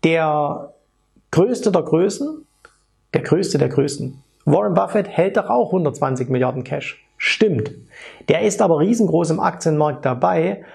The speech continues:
und der hält das Cash, weil er einfach in seiner Größe nichts Vernünftiges findet. Das heißt, der kauft keinen E T F, das ist dem zu langweilig. Der will was Großes machen, der,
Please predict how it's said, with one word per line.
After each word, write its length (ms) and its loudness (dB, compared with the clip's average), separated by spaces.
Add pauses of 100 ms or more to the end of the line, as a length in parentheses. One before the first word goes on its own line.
(220)
und 200 2
der 100 4
hält 260 0
das 180 -2
Cash, 300 -2
weil 140 0
er 180 0
einfach 300 -2
in 100 -4
seiner 380 0
Größe 500 0 (300)
nichts 380 2
Vernünftiges 600 0
findet. 320 2
Das 160 -4
heißt, 280 0
der 120 0
kauft 320 -2
keinen 260 -2
E 120 -2
T 160 -6
F, 160 -2
das 160 0
ist 140 -2
dem 120 2
zu 100 2
langweilig. 600 0 (360)
Der 160 2
will 140 4
was 220 -2
Großes 420 2
machen, 280 0
der, 300 0